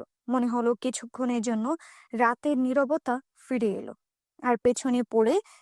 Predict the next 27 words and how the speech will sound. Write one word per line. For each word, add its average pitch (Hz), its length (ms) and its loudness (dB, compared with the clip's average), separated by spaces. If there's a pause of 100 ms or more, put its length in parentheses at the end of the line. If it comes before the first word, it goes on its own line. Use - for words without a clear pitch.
(120)
থাকলো 311 340 -2 (120)
শুধু 294 240 -4 (180)
জ্বলে 269 320 2
যাওয়া 220 200 2 (100)
মশাল - 320 -6 (640)
আর 285 160 2
কেরোসিনের 269 560 0 (100)
পড়া 226 220 4 (120)
গন্ধ, 202 280 -4 (960)
আর 294 80 2 (100)
একটা 339 220 0 (240)
অদ্ভুত 285 360 0 (160)
কাঁচা 269 360 -2
তেল 269 260 0
আর 254 60 2 (120)
ধোঁয়ার 254 280 2 (140)
গন্ধ 220 260 0 (300)
বাতাসে 233 480 0
ভেসে 220 300 -4
বেড়াচ্ছিল। - 440 -4 (340)
তারা 240 180 4 (120)
তিনজন 262 400 0 (500)
জঙ্গল 262 340 2 (120)
থেকে 285 200 0 (120)
বেরিয়ে 196 340 0
আসে, - 220 -10 (680)
আর 277 120 4